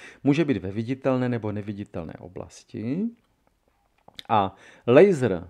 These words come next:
může být buď to z pevné látky, to máme my zde, to je ten rubínový laser, ale může být také polovodičový, z polovodiče, když tak se podívejte na video o polovodičích, ale může být také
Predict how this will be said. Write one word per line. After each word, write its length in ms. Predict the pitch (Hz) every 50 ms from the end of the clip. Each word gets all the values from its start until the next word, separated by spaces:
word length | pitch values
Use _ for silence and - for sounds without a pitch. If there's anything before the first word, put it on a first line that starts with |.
| _ -
může 320 | 127 135 139 127 143 143
být 180 | 123 123 123 107
buď 340 | 110 110 135 147 - - -
to 140 | - - -
z 120 | - - -
pevné 340 | - 98 90 - 98 92 92
látky, 380 | 95 95 92 90 - - 135
to 120 | 135 135 113
máme 260 | 113 117 117 117 110
my 180 | 104 95 92
zde, 260 | 82 85 85 107 120 120
to 120 | - 123
je 60 | 107
ten 200 | - - 98 92
rubínový 640 | 90 92 90 87 98 90 90 87 87 82 85 87 85
laser, 600 | 85 85 85 87 82 87 92 92 92 117 135 175 226 269 _ _ _ _ - - - - - -
ale 120 | 113 123
může 260 | 127 147 160 135 165 156
být 180 | 170 170 -
také 340 | - 156 147 - - 104 87
polovodičový, 1160 | - - 98 92 92 90 90 98 92 90 98 90 - - - 104 95 104 104 104 117 143 190 214
z 100 | - -
polovodiče, 640 | _ - 110 98 87 90 95 90 101 113 - - 139
když 140 | 127 107 -
tak 160 | - 110 -
se 100 | - -
podívejte 580 | 95 - 110 95 104 101 107 107 104 - 113 107
na 340 | 104 101 101 101 98 101 - - - - - - _ -
video 440 | 104 90 104 104 110 110 107 104 104
o 160 | - - -
polovodičích, 1120 | - - - 95 87 85 82 92 87 92 98 92 - - - 127 131 143 160 170 160 - -
ale 140 | - 139 131
může 220 | 151 165 143 156 151
být 160 | 147 147 -
také 280 | - 104 - - -